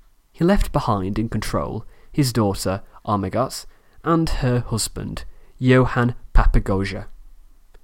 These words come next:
His regime did not get off to an auspicious start, with fifteen colonists immediately defecting to Maryland. But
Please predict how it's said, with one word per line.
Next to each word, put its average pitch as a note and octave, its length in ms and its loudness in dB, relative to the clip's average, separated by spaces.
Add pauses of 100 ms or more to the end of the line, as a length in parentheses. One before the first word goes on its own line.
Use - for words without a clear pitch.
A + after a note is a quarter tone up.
(260)
His E3+ 220 0
regime A2+ 580 4
did G2 140 -4
not G#2 260 -4
get - 160 -6
off G#2 200 -2
to - 120 -6
an G2+ 60 -2
auspicious - 440 -8
start, - 520 -2 (360)
with D3+ 120 -6
fifteen F3+ 420 0
colonists G#2+ 880 -2
immediately C3 640 2
defecting G2+ 640 -4
to G2+ 120 -6
Maryland. G2+ 600 -4 (840)
But - 300 2